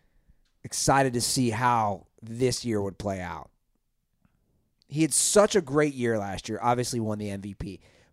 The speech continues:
but he's a quarterback where N F L coaches are so smart, right, Joe? They adapt. They have a full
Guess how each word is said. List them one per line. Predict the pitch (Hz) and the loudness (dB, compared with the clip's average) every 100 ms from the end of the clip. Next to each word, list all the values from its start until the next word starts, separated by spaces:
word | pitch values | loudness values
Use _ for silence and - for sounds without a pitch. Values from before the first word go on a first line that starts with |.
| - | -2
but | 131 | -2
he's | - - 233 202 | -2 2 4 4
a | |
quarterback | - 180 170 131 113 104 101 - _ _ _ _ | 6 6 8 6 2 -2 -8 -16 _ _ _ _
where | 131 123 113 - _ _ _ _ _ _ _ _ _ | -2 0 0 -4 _ _ _ _ _ _ _ _ _
N | 185 220 | 0 0
F | 185 | 2
L | 143 | 0
coaches | - 117 107 98 | 2 -2 -2 -8
are | 92 | -12
so | 92 - - - - 135 117 101 | -12 -10 -8 -4 2 6 6 2
smart, | - - 110 90 82 - | -4 -10 -10 -10 -10 -10
right, | 104 107 101 | -6 -6 -4
Joe? | 113 | -6
They | 110 202 | 2 4
adapt. | 156 - 90 87 - - - _ _ _ _ _ _ _ _ _ _ _ _ _ _ _ _ _ - - | 4 2 -10 -10 -12 -14 -20 _ _ _ _ _ _ _ _ _ _ _ _ _ _ _ _ _ -20 -10
They | 131 156 | -2 2
have | 151 | 2
a | 120 | 0
full | - - 196 220 233 233 220 | -4 -4 2 4 4 6 4